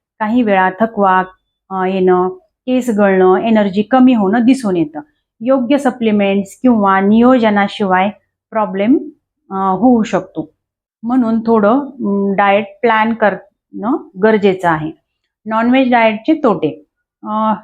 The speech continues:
फॅट्सचं प्रमाण. जर आपण फ्राईड चिकन, बटर चिकन, मटन मसाला खात असू, तर वजन वाढणार हे नक्की. प्रोटीनच्या नावाखाली फॅट आणि कॅलरी मात्र खूप जास्त जातात. पचन संबंध. अ,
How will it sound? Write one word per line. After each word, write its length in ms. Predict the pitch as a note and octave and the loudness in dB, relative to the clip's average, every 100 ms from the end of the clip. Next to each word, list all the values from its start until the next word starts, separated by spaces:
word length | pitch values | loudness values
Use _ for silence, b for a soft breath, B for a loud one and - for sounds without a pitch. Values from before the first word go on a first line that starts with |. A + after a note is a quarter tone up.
| _ | _
फॅट्सचं 460 | B3+ C4 - - C4 | -2 -2 -4 -4 -2
प्रमाण. 420 | A#3+ G3 D#3 C3+ - _ F#3 | 2 0 0 -4 -16 _ -8
जर 200 | G#3 B3+ | -2 0
आपण 420 | B3+ G#3 F#3+ G3+ | 0 0 -2 -2
फ्राईड 480 | G3+ - A3 G#3+ F#3+ | -2 -2 0 0 0
चिकन, 580 | - G3+ F#3 F#3 F3+ F#3 | -6 -6 0 0 2 2
बटर 300 | G#3 A3 A3 | 0 0 -2
चिकन, 600 | G#3+ G3 - F#3+ F#3 F#3 | -2 -8 -4 0 2 2
मटन 360 | G3+ G#3+ A#3 A3 | 2 2 0 2
मसाला 380 | G3+ G3 F#3+ F#3 F#3 | 0 0 0 0 -2
खात 280 | G#3 F#3+ | -4 0
असू, 420 | F#3+ F#3 F3+ B3+ - b b b b B3+ | -2 -2 -4 -4 -6 b b b b -4
तर 100 | B3+ | -2
वजन 500 | A3+ A#3 B3 C4 A3+ | 2 2 4 2 2
वाढणार 600 | A3 A3 A3 A3 A3 A#3+ - | 2 2 0 0 0 0 0
हे 60 | A#3+ | 2
नक्की. 640 | A#3 A3+ - D#3 D3 - _ _ _ _ | 2 0 -4 -4 -4 -14 _ _ _ _
प्रोटीनच्या 480 | A3+ A3 A3+ A3+ B3+ | -6 -4 -2 0 2
नावाखाली 640 | A#3+ G3+ F#3+ F#3 F#3 F#3 F#3 A#3 | 2 2 0 -2 -2 -2 -2 -2
फॅट 260 | G#3+ F#3+ F#3+ | 0 -2 -2
आणि 240 | G#3 G3+ G3+ | 0 0 0
कॅलरी 340 | A3 G3 F#3+ G#3 | 0 2 2 2
मात्र 340 | F#3+ F#3 G#3+ B3+ | 0 0 -2 -4
खूप 260 | - G#3 - _ | -4 -6 -6 _
जास्त 380 | A3 G3+ - G3 | -2 -2 -6 -12
जातात. 420 | E3 F#3 - D#3 D3+ _ _ _ _ _ _ _ | -4 -4 -2 -6 -8 _ _ _ _ _ _ _
पचन 320 | A3 A3 A3+ | -10 -4 -4
संबंध. 500 | A3+ A3 F#3+ F3 D#3+ D#3 - _ _ _ _ - | -2 0 0 0 -2 -6 -12 _ _ _ _ -14
अ, 120 | G3+ | -10